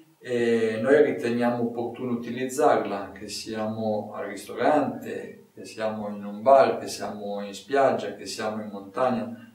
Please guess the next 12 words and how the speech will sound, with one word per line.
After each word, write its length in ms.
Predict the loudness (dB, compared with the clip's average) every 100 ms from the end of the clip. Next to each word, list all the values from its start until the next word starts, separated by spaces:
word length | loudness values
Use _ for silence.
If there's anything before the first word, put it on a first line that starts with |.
| -10
non 180 | -4 -4
importa. 760 | -4 -2 -2 -2 -6 -12 -18 -20 _ _ _ _ _ _ _ _ _ _ _ _ _ _ _ _ _ _ -8
E 300 | -2 0 0
questo 340 | 0 0 -2
formato 760 | 0 2 4 2 4 8 8 6 -2 -10 -14 -10
viene 1200 | -2 0 0 2 4 4 4 2 0 -8 -14 -4
comodo 840 | 8 8 8 2 2 2 0 -10 -18 _ _ _ _ _
per 200 | 0 2
essere 960 | 2 0 -2 0 2 2 2 -2 -8 -14
sempre 480 | -6 -4 -2 -4 -6
con 240 | -6 -6
noi. 280 | -6 -6 -8